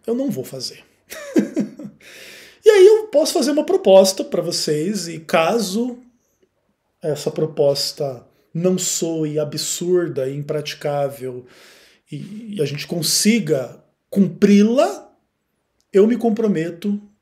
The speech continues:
a, a reagir aos conteúdos do Rodrigo, a sofrer essas coisas e, e fazer isso aí.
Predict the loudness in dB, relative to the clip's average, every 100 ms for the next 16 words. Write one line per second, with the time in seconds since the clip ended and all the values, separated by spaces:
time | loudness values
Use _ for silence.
0 | _ -8 -6 -6 -10 _ _ _ _ _
1 | -8 -6 -6 0 0 0 -2 -8 -8 -10
2 | -8 -8 -10 -12 -10 -10 -12 -18 -20 _
3 | _ _ _ _ -4 2 4 4 2 -2
4 | 0 0 -2 -4 -14 _ _ _ _ _
5 | _ -12 -6 -6 -6 -2 -2 -2 -4 -8
6 | -8 -6 -8 -8 -12 -16 _ -12 -6 -4
7 | -4 -6 -8 -12 -16